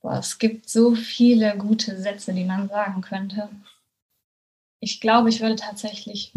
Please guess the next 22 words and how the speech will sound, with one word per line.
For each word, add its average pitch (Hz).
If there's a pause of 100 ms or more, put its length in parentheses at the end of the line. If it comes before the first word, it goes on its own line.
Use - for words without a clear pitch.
(160)
sagen, 208 (880)
„Du 233
bist 214
es 190
wert.“ - (1500)
Weil 214 (520)
ich -
glaube, 214
das 202
vergisst 196
man 196
sehr, 202
sehr 185
oft. - (1400)
Das 196
ist, 196
glaube 190
ich, 196
sehr, 202
sehr 190
wichtig, 190 (180)
sich -